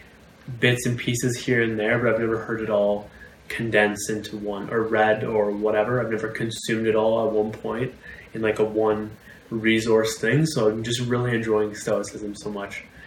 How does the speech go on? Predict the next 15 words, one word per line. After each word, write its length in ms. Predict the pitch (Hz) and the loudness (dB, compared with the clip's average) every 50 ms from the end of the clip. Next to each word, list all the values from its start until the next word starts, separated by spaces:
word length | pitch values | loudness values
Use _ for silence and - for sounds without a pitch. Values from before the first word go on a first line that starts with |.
| - - - - - | -20 -20 -16 -8 -4
or 120 | 120 110 | -2 0
so, 340 | 104 - - 123 123 - - - - | 0 2 2 2 0 0 -4 -14 -12
so 300 | - - - 123 117 117 | -6 -2 0 2 2 2
far 320 | - 120 113 107 104 101 | 2 2 4 4 4 4
rather, 340 | 101 98 98 95 98 98 - - - - - - - - - | 2 0 -2 -4 -6 -8 -10 -14 -18 -20 -20 -20 -10 0 6
and 220 | 143 147 160 151 - | 8 10 10 8 8
so 180 | - 113 101 | 4 0 -2
much. 300 | 95 95 - - - - - - - - - - - - - - - - - - - | -2 -4 -8 -8 -10 -12 -14 -18 -20 -20 -20 -20 -20 -20 -20 -20 -20 -20 -20 -10 -4
And, 340 | - 113 110 107 110 110 107 | 0 2 2 2 2 2 2
uh, 360 | 110 104 104 101 101 101 101 98 - - - - - - - - - - - - - | 2 2 2 2 0 -2 -4 -8 -12 -18 -20 -20 -20 -20 -20 -20 -20 -20 -20 -16 -8
yeah, 360 | 113 110 110 98 95 - - - - - - | -4 -2 0 0 -2 -4 -6 -12 -16 -12 -8
it's 440 | 120 110 110 - - - - - - - - - - - - - - - - - - - - - - - - - - - - - - - - - - - - | -8 -6 -6 -8 -10 -10 -12 -14 -18 -20 -20 -20 -20 -20 -20 -20 -20 -20 -20 -20 -20 -20 -20 -20 -20 -20 -20 -20 -20 -20 -20 -20 -20 -20 -20 -20 -20 -14 -10
the 80 | 139 | -8
w-, 220 | 131 135 135 - - - - - - - - - - - - - - | -8 -6 -8 -10 -12 -14 -20 -20 -20 -20 -20 -20 -20 -20 -20 -8 -2
awesome, 720 | - 127 131 131 - - 143 135 131 127 127 127 131 | 2 2 2 2 2 2 4 4 4 4 2 0 -4